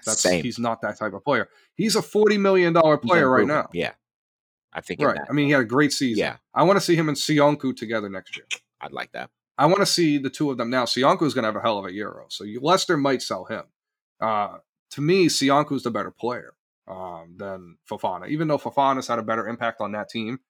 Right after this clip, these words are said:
Speaker 1: But I think it's because of the guys they have in front of him, Yuri Tielemans.
Speaker 2: Right.
Speaker 1: Uh,
Speaker 2: Tielemans
Speaker 1: which
Speaker 2: especially.
Speaker 1: he, I mean,
Speaker 2: Tielemans,
Speaker 1: Sionku
Speaker 2: Ndidi.
Speaker 1: had him the year before.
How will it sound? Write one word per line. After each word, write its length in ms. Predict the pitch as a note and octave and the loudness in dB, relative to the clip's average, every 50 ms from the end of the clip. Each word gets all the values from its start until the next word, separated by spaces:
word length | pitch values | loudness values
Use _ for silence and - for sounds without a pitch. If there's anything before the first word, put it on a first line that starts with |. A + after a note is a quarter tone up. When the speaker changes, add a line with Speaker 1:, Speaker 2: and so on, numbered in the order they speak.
| _ _ _ _ _ _ - | _ _ _ _ _ _ -2
Speaker 1:
But 100 | - B2+ | 0 0
I 60 | A#2+ | 2
think 160 | A2+ C#3+ C3+ | 0 -2 -2
it's 100 | C3+ B2+ - | -4 -4 -6
because 420 | C3+ A#2+ - B2+ B2 A#2+ A#2+ A2+ | -6 -4 -2 -2 -2 -2 -2 -2
of 240 | A2+ A2 G#2+ G#2 G2 | -4 -6 -6 -6 -8
the 100 | G2 G#2+ | -8 -4
guys 300 | G2+ A#2 A2 A2 A2 G2 | -2 0 0 0 0 -2
they 80 | G#2+ G#2+ | -6 -6
have 140 | G#2+ G2+ | -6 -8
in 60 | G#2 F#2+ | -8 -6
front 200 | - A#2+ A2 G#2+ | -4 -4 -4 -4
of 40 | F#2+ | -4
him, 100 | F#2 F#2+ | -8 -6
Yuri 240 | G2+ A2 A2 A2 G2+ | -4 -4 -4 -4 -4
Tielemans. 500 | F#2+ - - A#2+ A#2+ G2+ G2 G2+ F2+ D#2+ | -8 -8 -6 -6 -6 -6 -6 -10 -12 -10
Speaker 2:
Right. 580 | C#2+ C#2+ C#2+ D2 D2+ D2 D2 D2+ D2 C#2+ C2+ - - | -8 -6 -6 -4 -4 -4 -4 -4 -6 -6 -8 -8 -6
Speaker 1:
Uh, 240 | - G#2+ G#2 G#2 G2 | -4 -2 -2 0 0
Speaker 2:
Tielemans 360 | G2 G2 A#2+ C3+ B2 G2+ F#2+ A#2 | 0 0 0 0 -2 -4 -4 -4
Speaker 1:
which 160 | B2+ A#2 - | -4 -4 -2
Speaker 2:
especially. 320 | - - E2+ - - D3+ D3+ D3+ | -2 -2 -2 -2 -2 -4 -2 -2
Speaker 1:
he, 160 | D3+ C#3+ C3 - _ _ D2 D#2+ | -4 -6 -8 -12 _ _ -16 -12
I 20 | A2+ | -8
mean, 160 | A#2+ A#2+ A#2 | -6 -2 0
Speaker 2:
Tielemans, 440 | A#2 C3+ C3 E3+ G3+ G#3 A3 A3+ A3+ | 2 4 6 6 6 6 6 6 6
Speaker 1:
Sionku 220 | G#3 F#3+ F#3 F3 D#3 | 6 6 6 4 2
Speaker 2:
Ndidi. 400 | G2 F#2+ - - A2 A2 G#2+ G#2+ | -2 -8 -6 -4 -2 -2 0 2
Speaker 1:
had 80 | - D#3 | 2 2
him 60 | D3+ | 2
the 60 | D3+ D3+ | 2 2
year 120 | D#3+ D#3 | 2 2
before. 520 | C#3 C3+ - - F3 C#3+ G#2+ F#2 D2 - | 0 -2 -2 -2 0 0 0 -2 -4 -8